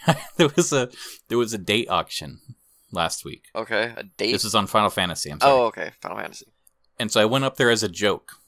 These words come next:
Speaker 1: because my, my character on Final Fantasy is kind of a joke. I, I post on four chan, like, "Look at me, I need attention," and everyone, like, throws Rotten T-, Tomatoes at me.
Speaker 2: Okay.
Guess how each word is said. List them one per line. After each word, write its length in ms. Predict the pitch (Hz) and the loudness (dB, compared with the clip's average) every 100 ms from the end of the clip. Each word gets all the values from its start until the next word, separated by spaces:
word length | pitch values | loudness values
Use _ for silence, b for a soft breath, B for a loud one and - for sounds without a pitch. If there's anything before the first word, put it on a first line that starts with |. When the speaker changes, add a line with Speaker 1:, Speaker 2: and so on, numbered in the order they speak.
| _ | _
Speaker 1:
because 360 | 104 104 101 98 - | -8 -4 -4 -4 -8
my, 280 | 98 95 92 | -2 -2 -2
my 140 | 98 92 | -2 0
character 320 | 127 123 120 | 0 0 0
on 100 | 107 | 2
Final 220 | 113 104 | 2 0
Fantasy 380 | 101 101 98 95 | 0 -4 -4 -4
is 100 | 85 | -4
kind 180 | 104 95 | -4 -4
of 60 | |
a 40 | 85 | -6
joke. 360 | - 87 - 73 | -4 -4 -4 -8
I, 140 | - _ - | -8 _ -6
I 80 | 92 | -4
post 320 | - 110 - | -2 -2 -2
on 100 | 101 | -4
four 220 | - 98 | -2 -4
chan, 320 | - 92 87 | -2 -4 -4
like, 140 | 95 - | -4 -2
"Look 120 | 143 | 0
at 80 | 165 | 0
me, 220 | 190 180 | 2 4
I 60 | |
need 160 | 170 165 | 4 2
attention," 520 | 139 - 160 - 98 | 0 0 0 0 -2
and 120 | 92 | -2
everyone, 240 | 98 104 98 | -2 -2 -2
like, 160 | 95 | -4
throws 420 | - 104 98 - - | -2 -2 -2 -6 -10
Rotten 240 | 110 104 95 | -2 0 -2
T-, 200 | - 101 _ | -10 -14 _
Tomatoes 380 | - 95 95 85 | -8 -6 -4 -6
at 140 | 82 78 | -8 -10
me. 180 | 76 - b b b - | -16 -18 b b b -6
Speaker 2:
Okay. 220 | 135 117 | 2 2